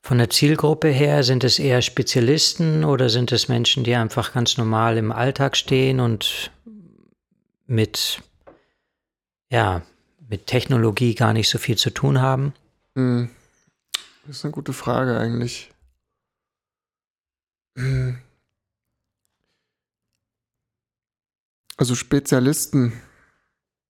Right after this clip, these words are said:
Speaker 2: ist natürlich ein Unterschied, äh, Spezialisten Software und Spezialist,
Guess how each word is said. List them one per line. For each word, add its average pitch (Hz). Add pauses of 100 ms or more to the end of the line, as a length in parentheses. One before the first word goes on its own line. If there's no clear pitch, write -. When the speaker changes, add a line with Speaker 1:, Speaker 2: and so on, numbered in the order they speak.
(440)
Speaker 2:
ist -
natürlich 127
ein 127
Unterschied, 127
äh, 117
Spezialisten 120
Software 131
und 120
Spezialist, 113